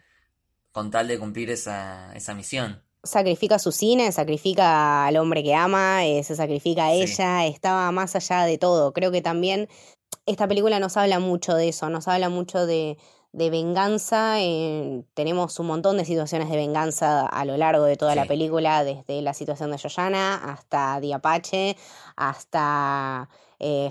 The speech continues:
Speaker 2: Hans Landa, eh, b-, todos por algún lado se la quieren hacer cobrar a uno y se la quieren hacer comer y al final la terminan comiendo todos. Eso es lo que está buenísimo de
Speaker 1: Sí.
Speaker 2: esta película.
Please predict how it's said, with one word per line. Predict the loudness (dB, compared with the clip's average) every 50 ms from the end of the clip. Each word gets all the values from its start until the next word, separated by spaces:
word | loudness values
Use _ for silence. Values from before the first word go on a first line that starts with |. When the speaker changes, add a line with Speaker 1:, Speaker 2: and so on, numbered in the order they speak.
| -4
Speaker 2:
Hans | -4 -4 -4 -2 0
Landa, | 0 2 2 2 2 2 2 2 2 2 2 0 0 -2
eh, | -2 -2 -2 0 0 0 0 0 0 0 -2 -2 -4
b-, | -4 -4 -6 -6 _ _ _ _ _ _ _ _
todos | 4 4 6 4 2 2
por | -2 -2 0
algún | 0 2 2 2 2 2 4
lado | 4 4 4 4 2 2
se | 0 -2 -2
la | -2 0
quieren | 0 -2 -2 0
hacer | -2 -4 -2 -2 -4 -4 0
cobrar | 0 2 2 2 2 2 2 2
a | 0
uno | 0 0 2 2
y | 0 0
se | 0 0
la | -2 -2
quieren | 0 0 -2 0 -2
hacer | -2 -2 -2 -2 -2
comer | 0 0 0 0 2 0 0 0 -2 -2
y | -2 -2
al | -2 -2
final | -2 -2 -2 0 2 2 4 4
la | 4 4
terminan | 2 0 0 0 0 0 -2 -2
comiendo | 0 0 0 0 0 0 0 0 0 2
todos. | 4 4 4 4 4 4 2 0 -4 -12 _
Eso | -10 -8 -4
es | -2 -2
lo | -2
que | -4
está | -4 -6 _ 0 0
buenísimo | 2 2 2 2 0 0 0 0 0 0 0
de | 0 -2
Speaker 1:
Sí. |
Speaker 2:
esta | 0 0 -2 -2
película. | -2 -2 -4 -2 -2 -2 -2 -2 -4